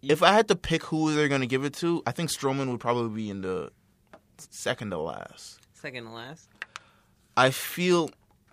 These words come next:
Speaker 2: I feel more strongly that they're going to have Brock retain.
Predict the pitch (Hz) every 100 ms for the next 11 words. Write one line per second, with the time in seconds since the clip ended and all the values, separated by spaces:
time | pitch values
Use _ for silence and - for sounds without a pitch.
0 | _ _ _ _ _ - 120 123 - 185
1 | 185 143 135 151 143 - - 151 147 139
2 | 127 113 85 - 120 110 135 127 127 127
3 | - 127 120 113 101 104 98 - - -
4 | 92 60 69